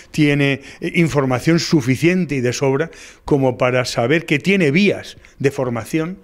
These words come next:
como para transmitir a los niños programas mindfulness perfectamente metodologizados, ¿no?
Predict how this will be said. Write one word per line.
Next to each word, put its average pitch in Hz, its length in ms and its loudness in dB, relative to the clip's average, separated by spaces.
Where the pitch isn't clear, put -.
como 135 220 0
para 135 240 0
transmitir 139 560 0
a 123 80 2
los 143 480 -2
niños 143 440 -2
programas 139 480 0
mindfulness 147 560 0
perfectamente 160 960 -2
metodologizados, 120 880 -6
¿no? 143 140 -18